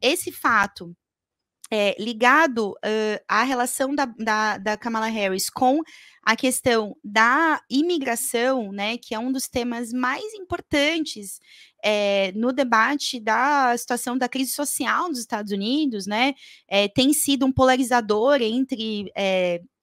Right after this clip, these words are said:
o, o, quem se considera de esquerda e quem se considera de direita, que opinião tem sobre a questão da imigração, né? A gente tá falando da migração num país que é uma, uma ocupação.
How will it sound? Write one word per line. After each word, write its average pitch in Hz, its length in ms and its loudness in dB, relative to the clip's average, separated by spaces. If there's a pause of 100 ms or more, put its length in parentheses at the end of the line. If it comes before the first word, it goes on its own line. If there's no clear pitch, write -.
o, 196 440 -6
o, 196 260 -12
quem 247 180 2
se 269 140 -2
considera 240 360 2
de 214 80 -8
esquerda 240 280 -2
e - 20 -12
quem 240 140 0
se - 60 -12
considera 220 300 -2
de 208 120 -6
direita, 240 300 2
que 294 120 0
opinião 285 400 2
tem 269 340 2 (360)
sobre 262 260 4
a 277 60 0
questão 277 280 -2
da 277 100 4
imigração, 269 680 4
né? 196 140 0
A 233 40 0
gente 254 120 -2
tá 302 100 0
falando 339 200 -2
da 359 80 2
migração 330 440 2
num 359 140 0
país 311 420 0
que 349 160 2
é 294 80 4
uma, 359 160 4
uma 339 180 4
ocupação. 285 800 8